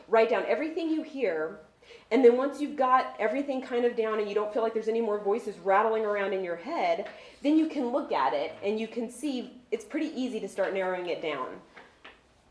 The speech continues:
It's ob-, it's easy to see the obvious lies from Satan or our wounds. Um, like when I write down and say, "I'm afraid of what God is gonna say to me," it's kinda like, "Ooh, okay, I need to think about that. Why am I afraid of what God is gonna say to me?"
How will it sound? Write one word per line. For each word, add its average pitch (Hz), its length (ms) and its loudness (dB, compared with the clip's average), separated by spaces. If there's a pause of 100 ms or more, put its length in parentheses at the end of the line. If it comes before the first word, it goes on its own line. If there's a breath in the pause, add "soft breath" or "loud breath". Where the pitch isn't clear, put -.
(360)
It's 196 240 -2
ob-, 214 280 6
it's 226 160 4
easy 285 260 0
to 247 120 -4
see 254 100 -4
the 208 140 -4
obvious 190 360 2
lies 185 520 4 (100)
from 180 160 0
Satan 214 680 -2
or 180 340 2
our 175 160 0
wounds. 202 720 -2 (400 loud breath)
Um, 165 220 4
like 185 160 4
when 185 100 4
I 185 80 6
write 196 200 6
down 190 180 2
and 190 100 0
say, 185 120 4
"I'm 185 160 2
afraid 196 280 0
of 185 80 -2
what 170 180 2
God 175 200 2
is - 100 -4
gonna 165 200 -4
say 170 200 -2
to 208 80 0
me," 247 220 0
it's - 80 -6
kinda 185 220 -6
like, 170 220 -4
"Ooh, 262 320 0
okay, 294 280 -2
I 208 120 2
need 240 100 0
to 262 60 -8
think 285 180 -4
about 151 280 0
that. 135 200 -2
Why 202 200 0
am 233 80 0
I 214 100 -2
afraid 202 280 -4
of 156 80 -4
what 160 160 -4
God 170 160 -4
is 156 80 -4
gonna 160 240 -6
say 156 160 -4
to 135 80 -6
me?" 90 300 -12